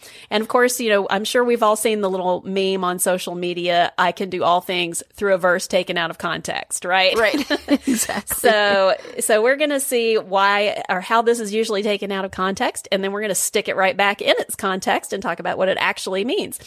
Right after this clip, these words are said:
Speaker 1: So, "I can do all things through him who strengthens me." This does not mean you can jump off a building and defeat the law of gravity because God's going to help you fly. You know, all things means all things, right? This does not mean that just because you love Jesus,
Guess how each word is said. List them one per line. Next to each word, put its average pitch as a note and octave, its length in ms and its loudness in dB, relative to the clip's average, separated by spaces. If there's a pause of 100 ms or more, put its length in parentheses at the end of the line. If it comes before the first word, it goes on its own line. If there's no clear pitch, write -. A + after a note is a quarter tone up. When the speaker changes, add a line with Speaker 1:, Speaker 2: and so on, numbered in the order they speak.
(320)
Speaker 1:
So, A#3+ 440 4
"I C4+ 140 2
can D#4 160 0
do C#4 140 0
all B3+ 160 4
things B3+ 320 -2
through A#3+ 180 -2
him G#3+ 180 0
who A3 120 -2
strengthens F#3+ 500 -4
me." D#3 220 -6 (100)
This C#4 240 0
does G#3+ 140 2
not G#3 400 0
mean B3 240 -2
you A#3 140 -4
can F3 180 -4
jump F#3+ 280 0
off A3 180 2
a B3 60 2
building F#3 420 2
and E3+ 100 -4
defeat G#3 360 -2
the A3 80 0
law G3+ 240 2
of G3 80 -4
gravity F3+ 400 2
because E3+ 340 -6
God's F#3 300 2
going F#3+ 240 0
to F3+ 60 2
help F3 220 -4
you E3+ 140 -4
fly. E3 340 0 (300)
You F3+ 100 -8
know, F3 300 -6 (260)
all F#3 200 4
things C#4 340 2
means C4+ 220 4
all A#3+ 220 4
things, C4 480 0
right? A#3 300 4 (680)
This B3+ 260 2
does C#4 160 2
not C#4 260 2
mean D4+ 260 2
that C4 120 0
just C4+ 220 -4
because C4+ 340 0
you C#4 100 -2
love C#4 240 2
Jesus, C4+ 680 0